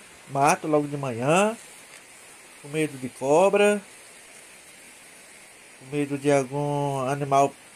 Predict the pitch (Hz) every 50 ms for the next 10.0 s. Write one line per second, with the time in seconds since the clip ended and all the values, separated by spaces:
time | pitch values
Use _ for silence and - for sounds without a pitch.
0 | - - - - 113 123 135 143 - - 139 139 - - 147 131 120 120 123 139
1 | 170 202 214 - 220 214 - - - - - - - - - - - - - -
2 | - - - - - - - - 151 160 - - 175 180 180 160 143 139 127 147
3 | 143 143 131 143 139 156 151 156 151 - - - 135 127 127 131 151 165 180 196
4 | 202 - 208 202 208 190 - - - - - - - - - - - - - -
5 | - - - - - - - - - - - - - - - - - - - -
6 | - - - 143 139 - 147 139 151 151 147 151 156 156 151 147 147 139 135 131
7 | 127 123 113 - - - - 101 - - - - - - 175 202 214 - - -
8 | - 202 151 135 135 135 143 156 175 190 202 - 180 156 151 147 143 - 131 113
9 | 117 127 127 135 147 165 165 170 190 190 185 - - - - - - - - -